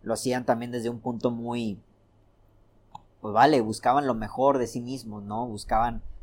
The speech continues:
que su hijo obtuviera, que su hija obtuviera los mejores puestos en la escuela y por ende una mejor calidad de trabajo, una mejor oportunidad de trabajo. Y hoy en día el mundo ha cambiado y tal parece que ya ni siquiera los más listos son los que están ganando en la vida,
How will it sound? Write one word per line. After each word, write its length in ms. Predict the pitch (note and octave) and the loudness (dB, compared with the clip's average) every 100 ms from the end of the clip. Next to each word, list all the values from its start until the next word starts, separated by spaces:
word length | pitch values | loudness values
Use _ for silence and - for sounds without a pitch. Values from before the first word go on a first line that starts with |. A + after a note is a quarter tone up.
| - | -4
que 100 | A#2 | -2
su 140 | A#2+ | 0
hijo 300 | B2 B2 C#3 | -2 2 4
obtuviera, 720 | B2 - A#2+ G#2+ A2+ C3+ B2 | 4 2 -4 -2 2 4 4
que 120 | - A2 | 2 0
su 100 | A2+ | 0
hija 180 | A#2+ | 2
obtuviera 520 | C3 - A2 G#2+ C3 C3+ | 0 0 4 8 10 8
los 100 | A2 | 0
mejores 320 | A2 A#2+ A#2 | -4 -4 -4
puestos 380 | C3 A#2 B2 B2 | -4 -4 -6 -8
en 60 | |
la 60 | G#2+ | -8
escuela 440 | - C#3 C3+ C3 - - - | -2 2 2 2 -2 -6 -6
y 120 | A#2+ | -2
por 180 | G#2 B2 | 2 2
ende 220 | A#2+ C3+ | 0 -2
una 120 | C3+ | -2
mejor 320 | C3 A#2 B2+ - | -2 -2 -2 0
calidad 300 | B2 A#2 A#2 | 0 2 2
de 80 | |
trabajo, 640 | A#2+ G#2 G#2+ C3 - A2+ A2 - | 2 4 6 6 4 -8 -8 -4
una 160 | B2 | -2
mejor 220 | A#2+ B2 | 0 2
oportunidad 420 | B2+ B2 A#2 A2+ B2 | 2 0 -2 -4 -4
de 80 | |
trabajo. 460 | A#2 A2 D3 - - - - - - | 2 4 4 2 -10 -12 -20 -20 -2
Y 160 | B2+ C3+ | 6 10
hoy 180 | E3+ | 10
en 140 | E3 C#3 | 10 8
día 260 | E3+ E3 | 8 10
el 240 | E3 D3 B2+ | 8 4 0
mundo 240 | C#3+ D3+ | 2 6
ha 100 | D3+ | 6
cambiado 540 | D3 C#3 D3 C#3+ E3 - - - | 6 6 8 8 6 2 -10 -4
y 80 | B2+ | 4
tal 160 | D3+ D3 | 6 8
parece 320 | F3+ F3 F3+ | 8 8 4
que 260 | D#3 B2 A2 | 4 4 4
ya 160 | B2+ | 4
ni 100 | F3+ | 4
siquiera 440 | D3+ B2+ D3 E3 F3 | 0 2 6 10 10
los 180 | D3 B2 | 8 4
más 320 | C#3 D#3 - C3+ | 4 2 0 2
listos 680 | D#3 E3 - D3 F3 - _ _ - | 4 4 0 0 0 -4 _ _ -6
son 160 | D3+ | -2
los 140 | D#3+ - | 0 0
que 80 | |
están 320 | D3 D#3 D3 C#3+ | 0 0 -2 2
ganando 380 | D3 D3+ F3 | 4 4 2
en 100 | D3 | 2
la 80 | A2+ | 2
vida, 380 | B2 G#3+ C3+ | 2 2 -2